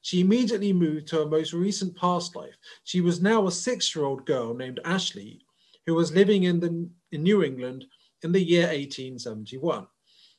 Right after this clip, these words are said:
more than a thousand years after her lifetime as Leth. While Ashley was riding on a horse-drawn carriage that was heavily burdened with weight, she fell out. The wheels ran over her legs above the knees and crushed them.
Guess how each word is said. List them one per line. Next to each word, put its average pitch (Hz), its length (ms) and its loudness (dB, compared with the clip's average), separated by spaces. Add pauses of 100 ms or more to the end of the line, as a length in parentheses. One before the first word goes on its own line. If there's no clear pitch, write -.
(140)
more 196 220 6
than 175 140 4
a 170 120 4
thousand 220 480 4
years 165 300 4
after 156 320 -2
her 170 140 2
lifetime 120 500 -6
as 113 280 -10 (120)
Leth. 151 420 -4 (680)
While 190 480 4
Ashley 208 420 2
was 175 220 0
riding 190 440 4
on 170 140 0
a 156 80 -2
horse-drawn 170 800 0
carriage 113 500 -4 (180)
that 165 100 0
was 165 120 -2
heavily 208 360 4
burdened 185 380 2
with 151 140 -6
weight, 147 360 -2
she 151 120 -10
fell 160 240 0
out. - 340 -6 (220)
The 170 100 -2
wheels 160 500 4
ran 170 240 2
over 160 260 2
her 151 80 -4
legs 151 500 -2 (200)
above 180 320 -2
the 165 80 -2
knees 160 340 0
and 123 100 -14
crushed 160 380 -4
them. - 180 -20